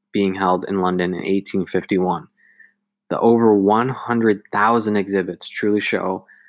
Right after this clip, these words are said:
how committed everyone was to making sure the Crystal Palace exhibition was going to be an event that would be written down in history.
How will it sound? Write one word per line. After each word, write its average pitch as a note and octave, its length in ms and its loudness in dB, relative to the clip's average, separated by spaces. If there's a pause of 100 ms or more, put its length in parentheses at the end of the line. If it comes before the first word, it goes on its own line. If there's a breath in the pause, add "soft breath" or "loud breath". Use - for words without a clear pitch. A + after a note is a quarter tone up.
(100)
how G2+ 140 -4
committed G#2+ 560 0
everyone G2+ 420 2
was F2+ 380 -4
to - 140 -10
making F#2+ 340 -2
sure F#2+ 240 -2
the F#2+ 80 -2
Crystal G2+ 340 -4
Palace F#2+ 380 -4
exhibition F#2+ 560 -4
was F#2 160 -6
going F#2+ 240 0
to - 100 -12
be G2+ 160 0
an F#2+ 80 0
event F2+ 360 -4
that G2 100 2
would F#2+ 100 4
be F#2 140 -2
written F#2 280 0
down F2 220 0
in E2+ 140 -4
history. F2+ 420 -6